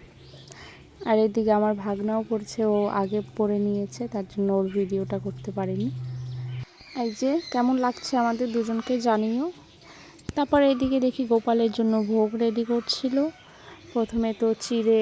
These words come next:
এই সব ভোগ দেওয়া হয়েছে। তো ভোগটা দেওয়ার পর আমাদেরকে প্রসাদ দিয়ে দিল। আর দারুণ লাগে এই ভোগটা খেতে।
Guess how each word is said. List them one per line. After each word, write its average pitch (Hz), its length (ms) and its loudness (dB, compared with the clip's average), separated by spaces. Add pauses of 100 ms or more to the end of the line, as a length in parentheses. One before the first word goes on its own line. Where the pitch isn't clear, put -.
এই 214 120 2
সব 214 220 -2 (100)
ভোগ 220 260 0
দেওয়া 208 280 2
হয়েছে। 202 360 -4 (1400)
তো - 120 -6
ভোগটা 233 500 0
দেওয়ার 220 280 4
পর 226 140 0
আমাদেরকে 208 480 -2
প্রসাদ 214 380 -4
দিয়ে 208 260 0
দিল। 208 200 0 (220)
আর 202 220 0
দারুণ 196 400 -2
লাগে 202 280 -2
এই 208 80 0
ভোগটা 196 400 -8
খেতে। 208 340 -6